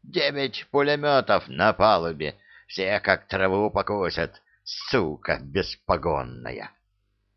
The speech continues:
И еще раз стукнул по трубе наборной рукояткой финки. «По что психуешь?» — спросил Кныша,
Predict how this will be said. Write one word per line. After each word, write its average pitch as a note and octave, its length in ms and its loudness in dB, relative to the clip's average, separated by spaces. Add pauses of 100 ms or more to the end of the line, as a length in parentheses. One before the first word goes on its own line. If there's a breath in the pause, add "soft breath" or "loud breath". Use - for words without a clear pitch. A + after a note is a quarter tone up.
(360)
И F#2+ 80 2
еще C#3+ 440 2
раз D#3+ 200 -2
стукнул A#2 500 -2
по G#2 160 2
трубе A#2 420 0 (260 soft breath)
наборной A#2 600 2
рукояткой F#2+ 640 0
финки. B1+ 480 -12 (1600)
«По A2 200 4
что - 400 0
психуешь?» — D2+ 1160 -8 (640)
спросил F#2+ 600 -2
Кныша, A2 600 -2